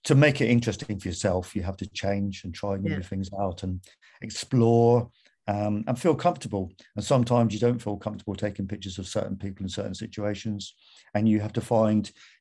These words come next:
Speaker 1: different ways and different methods of approaching subjects, um, which can work for you and your subjects, which is important. Uh, yeah, this is just in someone's house, actually, a mosque,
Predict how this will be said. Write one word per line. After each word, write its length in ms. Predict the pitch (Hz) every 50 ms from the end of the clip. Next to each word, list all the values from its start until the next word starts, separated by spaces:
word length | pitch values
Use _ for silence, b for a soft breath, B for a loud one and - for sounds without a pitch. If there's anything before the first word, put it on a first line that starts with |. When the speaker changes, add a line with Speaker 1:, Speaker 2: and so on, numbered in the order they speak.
| b -
Speaker 1:
different 340 | - 156 147 - 123 117 120
ways 720 | 123 123 123 120 120 120 120 117 117 113 113 - - - _ _ -
and 380 | 107 104 107 110 107 104 104 104
different 260 | - 135 135 107 110
methods 680 | 110 120 117 117 - - 101 101 98 - - - - _ b b b b b b b b _ -
of 480 | 98 95 101 101 95 92 - - - -
approaching 640 | - 123 - - - 117 107 - - - 101 101 101
subjects, 800 | 98 - 107 - - - 101 - - - - - - - - b b b b b b b _ -
um, 540 | 92 95 95 95 92 95 95 95 92 90 92 b b b b b b b
which 200 | - 107 107 -
can 160 | - - 110 110
work 360 | 110 117 113 107 104 - -
for 100 | - -
you 400 | 104 101 107 107 104 101 95 90 _ -
and 60 | 104
your 80 | 98 95
subjects, 560 | 92 - 113 107 - 101 98 - - - - -
which 160 | - - -
is 100 | 95 -
important. 520 | 101 98 98 - 101 98 98 - - - - _ _ _ _ _ _ - _ _ _ _ _ - _ _ _ _ _ _ _ _ _ _ B B B B B B -
Uh, 160 | 92 85 95 -
yeah, 120 | 113 107
this 240 | 101 101 143 135 - 117
is 80 | 101
just 280 | 95 131 117 - - 120
in 120 | 117 110
someone's 520 | 107 - - 143 135 120 120 117 107 - -
house, 560 | - - 135 135 135 147 151 147 - - - -
actually, 260 | 101 - - - 107 107
a 180 | 110 110 110 110
mosque, 360 | 110 110 113 110 107 - -